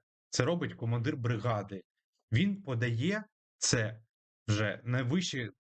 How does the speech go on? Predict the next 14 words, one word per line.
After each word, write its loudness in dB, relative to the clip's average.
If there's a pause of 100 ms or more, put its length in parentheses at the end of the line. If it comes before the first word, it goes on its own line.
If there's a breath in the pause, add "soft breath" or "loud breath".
(220)
м, 2
ну, -2
далі, -2 (160)
на, 0
на -2
найвище -2
командування. -2 (300 loud breath)
І 2
ця 2
петиція, -4
о, -2
петиція, -4 (380 loud breath)
це 0
подання -2